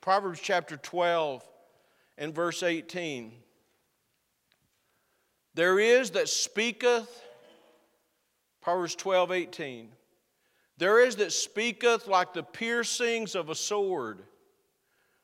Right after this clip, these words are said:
but the tongue of the wise is health."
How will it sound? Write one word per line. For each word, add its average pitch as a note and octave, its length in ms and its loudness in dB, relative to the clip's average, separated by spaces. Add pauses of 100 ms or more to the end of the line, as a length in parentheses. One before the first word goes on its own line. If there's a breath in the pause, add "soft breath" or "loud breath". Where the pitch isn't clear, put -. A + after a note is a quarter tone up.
(260)
but D3 180 -4
the C#3+ 80 -10
tongue G#3+ 380 0
of F3+ 100 -4
the D#3+ 100 -6
wise F3 540 2
is C#3+ 200 -12
health." D3 500 -8